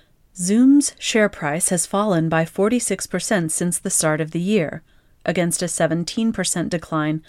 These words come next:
across the tech-heavy Nasdaq Composite Index. Yet remote work has survived. Some fifty-eight percent of America's employees say they work from home at least some of the time.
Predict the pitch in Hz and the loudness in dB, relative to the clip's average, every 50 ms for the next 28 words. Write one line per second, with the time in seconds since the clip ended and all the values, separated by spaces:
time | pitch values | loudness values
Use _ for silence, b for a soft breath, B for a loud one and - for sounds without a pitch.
0 | b b b - 185 - - 180 160 - - 175 - - 185 185 - 190 170 160 | b b b -8 -6 -4 -2 -2 -2 -2 -4 -6 -4 -4 -4 -4 -2 -2 -2 -2
1 | 165 165 165 165 156 160 165 160 - - 151 - - - - 175 165 - - 143 | 0 -2 -2 0 0 -2 -2 -2 -2 -4 -6 -6 -8 -8 -6 -6 -4 -4 -4 -6
2 | 147 - 156 143 - - - 175 175 156 151 139 - - - - - - - - | -4 -4 -6 -6 -6 -6 -4 -4 -4 -4 -6 -8 -10 -10 -8 -6 -6 -6 -6 -10
3 | _ _ _ _ _ _ _ _ _ _ _ _ _ _ _ _ _ _ 254 269 | _ _ _ _ _ _ _ _ _ _ _ _ _ _ _ _ _ _ 0 0
4 | - - 277 277 269 311 349 - 170 165 180 208 - - - 233 226 - - 254 | 2 4 6 6 8 6 6 2 0 -2 -2 -4 -4 -2 0 0 2 2 2 2
5 | 220 185 170 156 147 147 151 160 - - - _ _ - _ _ _ _ _ _ | 2 2 0 -2 -4 -6 -8 -10 -12 -16 -20 _ _ -20 _ _ _ _ _ _
6 | - - 247 226 226 - - 277 285 - - 277 262 247 240 - - 247 247 - | -4 0 2 2 2 2 2 2 2 2 4 4 4 4 2 2 2 0 2 2
7 | - 190 196 202 220 214 214 190 170 165 170 185 - - 208 208 - - - 185 | 0 0 0 0 2 2 2 2 2 0 0 -2 -4 -4 -4 -4 -4 -4 -2 -2
8 | 202 202 - - 170 185 208 196 156 139 147 165 180 - - - 160 175 190 196 | -4 -4 -2 -2 0 0 0 0 -2 -4 -4 -4 -4 -4 0 0 0 0 2 2
9 | 185 202 226 180 165 165 - - - 233 240 208 170 156 151 156 175 185 - - | 2 2 2 0 0 -2 -2 -2 0 0 0 0 2 0 0 0 0 -2 -4 -2
10 | - 233 - 247 269 302 285 - - - - 269 277 262 220 - 185 196 - - | -2 -2 0 0 0 0 0 -2 -2 0 4 6 6 6 4 4 0 -4 -2 0
11 | 247 240 170 - - 147 | 0 0 0 -2 -4 -8